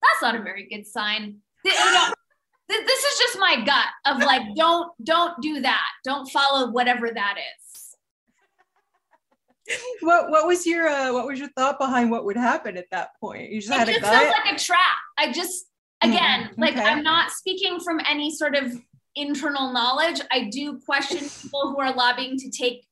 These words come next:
Speaker 1: hu-, the human species off planet and who are lobbying to implant things into our brains. Um, it was just,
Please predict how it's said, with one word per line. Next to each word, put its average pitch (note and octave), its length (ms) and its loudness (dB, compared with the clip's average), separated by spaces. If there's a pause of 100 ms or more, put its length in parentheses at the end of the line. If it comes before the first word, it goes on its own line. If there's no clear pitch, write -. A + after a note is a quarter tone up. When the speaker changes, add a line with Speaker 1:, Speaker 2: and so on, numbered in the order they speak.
(120)
Speaker 1:
hu-, - 140 -14
the B3 100 -4
human B3 340 -2
species B3 520 -8
off A3+ 200 2 (120)
planet A#3+ 480 -2 (400)
and B3 120 2
who B3+ 120 -2
are A#3 120 -2
lobbying A3+ 680 2
to A#3+ 440 -4
implant A#3+ 600 0 (220)
things B3 320 -4
into A#3 320 -4
our A3+ 160 0
brains. A#3+ 640 -4 (460)
Um, A3+ 440 2
it D4 80 -2
was E4 200 0
just, F#4+ 200 2